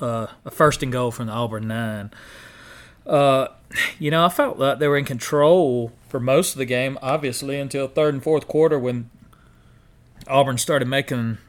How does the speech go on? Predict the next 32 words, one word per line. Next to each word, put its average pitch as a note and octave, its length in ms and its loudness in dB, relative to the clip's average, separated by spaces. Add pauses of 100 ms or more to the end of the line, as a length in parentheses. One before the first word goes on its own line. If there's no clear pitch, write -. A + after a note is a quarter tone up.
you B2+ 100 -8
know, B2+ 220 -2
the, A2+ 220 -4
the A#2 220 -8
scramble C#3+ 520 0
back, C#3 440 2
the C#3 60 -6
climb C#3+ 400 -4
back C#3 340 -2
to A#2+ 280 -4 (320)
even, D3 340 -2
and A#2+ 160 -4
then A#2+ 120 -6
finally C3+ 380 -4
in A#2 100 -4
the A2+ 100 -4
lead. C3 440 -2
But A#2+ 200 -6 (760)
I G3+ 220 0
am B2 360 -2
not, D3 720 -4 (1400)
again, C3+ 240 -4
I'm C3 140 -2
a B2 80 -2
homer, A#2+ 500 -2
as A#2+ 180 -2
we B2 140 -4
know, A#2+ 320 -2
but G#2 200 -10
I F3 180 -6
am B2+ 360 -6
not C#3 420 0